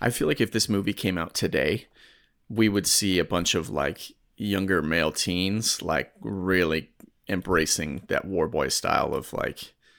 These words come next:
you know, just chaotic stupidity, if, if that's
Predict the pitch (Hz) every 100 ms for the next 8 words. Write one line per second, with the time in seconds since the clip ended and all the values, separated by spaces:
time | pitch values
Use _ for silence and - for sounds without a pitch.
0 | _ _ _ _ _ - 87 76 62 -
1 | 85 - - - _ _ _ - _ _
2 | _ _ _ - - 107 92 82 80 -
3 | - 95 104 85 71 - - - _ -
4 | 101 - - 104 87 80 -